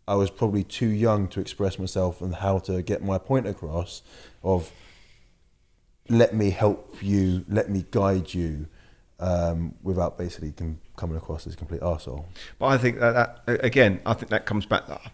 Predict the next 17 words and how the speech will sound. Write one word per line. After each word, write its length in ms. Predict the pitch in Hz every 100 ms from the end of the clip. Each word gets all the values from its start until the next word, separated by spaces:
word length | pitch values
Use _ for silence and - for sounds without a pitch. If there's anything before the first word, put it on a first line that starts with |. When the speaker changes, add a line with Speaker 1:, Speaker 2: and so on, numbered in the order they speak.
| - -
Speaker 2:
again, 220 | 107 95
I, 140 | - -
I 160 | 92
know 80 | 101
you 120 | 95
quite 220 | - 87 87
well. 320 | 95 90 - - - - -
I 80 | 117
think 200 | 127 101
that 140 | -
for 140 | -
me, 300 | 110 117 101 92
how, 240 | 107 - - - -
how 240 | - 113
that 260 | 110 110 - - - - - - - -
come 180 | 123 107
about 560 | 87 117 98 92 -